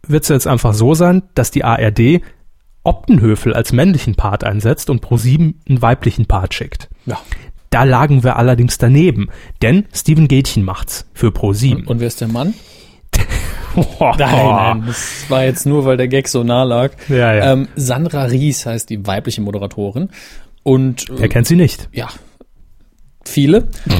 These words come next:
Speaker 2: Noch.
Speaker 1: Ich sehe Hände.
Speaker 2: Ja, <laughs> obwohl wir ja so viel Publikum haben. Äh, fünfundzwanzig Jahre jung ist die Gute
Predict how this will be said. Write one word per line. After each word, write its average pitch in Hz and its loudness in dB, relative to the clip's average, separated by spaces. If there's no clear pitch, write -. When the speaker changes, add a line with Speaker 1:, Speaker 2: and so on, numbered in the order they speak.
Speaker 2:
Noch. 143 4
Speaker 1:
Ich 185 0
sehe 160 6
Hände. 135 4
Speaker 2:
Ja, 139 2
<laughs> - -2
obwohl 147 2
wir 160 4
ja 143 2
so 147 -4
viel 139 -6
Publikum 139 -4
haben. 127 -4
Äh, 131 0
fünfundzwanzig 170 0
Jahre 147 -2
jung 139 0
ist - -10
die 113 -10
Gute 127 -2